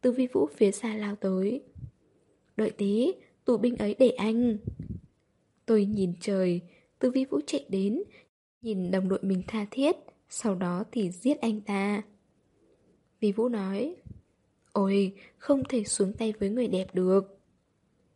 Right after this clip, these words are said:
"Tôi không phải là người đẹp", thật lòng nói.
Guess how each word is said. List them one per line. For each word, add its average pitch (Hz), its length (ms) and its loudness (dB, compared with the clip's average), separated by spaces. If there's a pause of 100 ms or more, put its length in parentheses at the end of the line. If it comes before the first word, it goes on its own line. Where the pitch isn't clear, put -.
(260)
"Tôi 214 200 6
không 202 220 -4
phải 202 200 -10
là 185 80 -6
người 180 200 -2
đẹp", 185 320 -4 (100)
thật - 160 -4
lòng 175 280 -2
nói. 180 480 -4